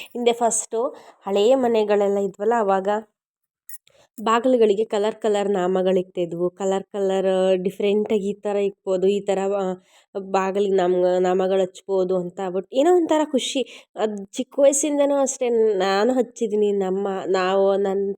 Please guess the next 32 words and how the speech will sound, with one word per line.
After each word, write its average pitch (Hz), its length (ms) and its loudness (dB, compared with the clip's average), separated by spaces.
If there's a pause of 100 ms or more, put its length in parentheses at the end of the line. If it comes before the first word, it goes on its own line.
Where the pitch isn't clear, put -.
(220)
ನಮ್ಮ 208 240 -2
ಅಪ್ಪನ 240 340 -6
ಮನೇಲಿ 196 340 -2 (420)
ತುಂಬ 285 200 -4 (160)
ಹಳೆ 220 300 4 (140)
ಮನೇಲಿ 220 340 2
ಹಳೆ 190 260 4 (120)
ಕದಗಳು, 185 540 2 (120)
ಬಾಗಿಲುಗಳು 185 600 2
ಅಂತಿದ್ವ, 175 420 -6 (460)
ಅದನ್ನು 262 360 2
ತುಂಬ 254 300 -2
ಹಳೆ 208 220 2 (100)
ಬಾಗಿಲುಗಳಿಗೆ 208 560 2
ಡಿಫ್ರೆಂಟ್ 208 360 -2
ಡಿಫ್ರೆಂಟಾಗಿ 220 400 -2
ಕಲರ್ 220 260 0
ಕಲರ್ 277 280 0
ಕಲರ್ 262 340 0
ಬ-, 202 300 4
ಬಣ್ಣ 180 300 0
ಹಚ್ಚಿದ್ವಿ. 196 520 -6
ಏನೋ 262 260 6
ಒಂಥರ 254 260 2 (420)
ಆವತ್ತಿನ 202 640 0
ಹಬ್ಬದ 185 440 0 (100)
ಕಳೆನೇ 226 520 2 (140)
ಬೇರೆ, 220 320 6
ಮೇನ್ 208 320 4
ಕಾಣಿಸ್ತಿದ್ದಿದೆ 226 680 2
ಆ 220 120 0
ಥರ. 190 180 -6